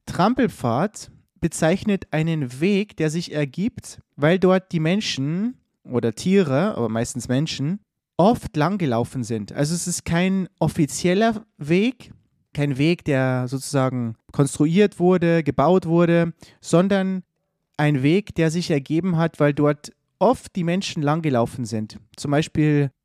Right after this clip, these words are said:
durch eine Wiese oder durch einen Wald. Und dann ergibt sich sozusagen dort der Trampelpfad. Und hier noch als extra Randnotiz, ein Trampeltier ist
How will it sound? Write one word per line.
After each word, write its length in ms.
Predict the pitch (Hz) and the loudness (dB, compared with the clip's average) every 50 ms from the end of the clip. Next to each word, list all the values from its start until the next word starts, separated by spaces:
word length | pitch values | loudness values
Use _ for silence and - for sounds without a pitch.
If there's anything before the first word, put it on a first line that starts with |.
| _ - | _ 2
durch 160 | 147 143 143 | 2 2 2
eine 260 | 131 120 120 120 120 | 0 -2 -2 -2 2
Wiese 680 | 151 190 208 214 180 170 180 175 175 175 170 175 156 139 - _ _ _ | 2 4 4 4 4 4 4 4 4 4 2 0 -4 -8 -12 _ _ _
oder 200 | - 147 135 135 | 2 2 4 4
durch 220 | 127 143 135 - - | 4 2 0 0 -2
einen 320 | 135 123 117 113 110 107 | -6 -4 -4 -4 -2 0
Wald. 580 | 127 139 160 170 170 170 170 175 - - - _ _ _ | 2 2 4 2 2 0 -2 -4 -8 -12 -16 _ _ _
Und 340 | - 160 170 175 175 170 | 4 4 4 4 4 2
dann 200 | - 165 175 196 | 0 0 0 0
ergibt 340 | 185 143 147 135 180 - - | -2 -4 -2 -2 -4 -4 -4
sich 200 | - 190 185 - | -2 -2 -2 0
sozusagen 580 | - 165 165 - - - 156 147 151 156 151 135 | 0 -2 -2 -2 -2 0 0 0 0 -2 -4 0
dort 480 | - 127 131 147 151 - - - - - _ _ _ _ _ _ - | 2 2 2 2 0 -4 -10 -16 -18 -20 _ _ _ _ _ _ -2
der 300 | 143 131 131 139 147 - | 0 2 2 0 0 -4
Trampelpfad. 1000 | - - 135 139 160 156 - 117 104 - - - 110 101 98 98 - - - _ _ _ _ _ _ _ _ _ _ _ | -4 -2 0 0 0 0 0 -2 -2 -2 -4 -4 -2 -2 -2 -4 -8 -14 -20 _ _ _ _ _ _ _ _ _ _ _
Und 160 | - 156 165 147 | -2 0 0 0
hier 220 | - - 214 214 | 2 2 2 4
noch 240 | 175 151 175 196 - | 4 2 0 0 -2
als 180 | - 147 143 | -4 -4 -4
extra 360 | - 139 180 - - - 180 160 | -2 -4 -6 -4 -2 -2 0 0
Randnotiz, 960 | 139 151 156 170 196 208 - - 151 135 - - 123 131 175 - - - - - - _ _ _ - | 0 0 0 0 -2 -2 -4 -4 -4 -4 -2 -2 -2 -2 -2 -4 -6 -12 -14 -16 -20 _ _ _ -2
ein 180 | - 147 147 160 | 0 0 0 0
Trampeltier 960 | - - - 180 208 226 - 196 160 - - - 143 131 127 139 190 247 302 - _ _ _ _ _ _ _ _ - | -2 -2 0 0 2 2 2 2 0 0 -2 -4 0 2 2 2 2 0 -2 -6 _ _ _ _ _ _ _ _ 0
ist 340 | - 208 196 - - - | 2 2 2 0 -4 -10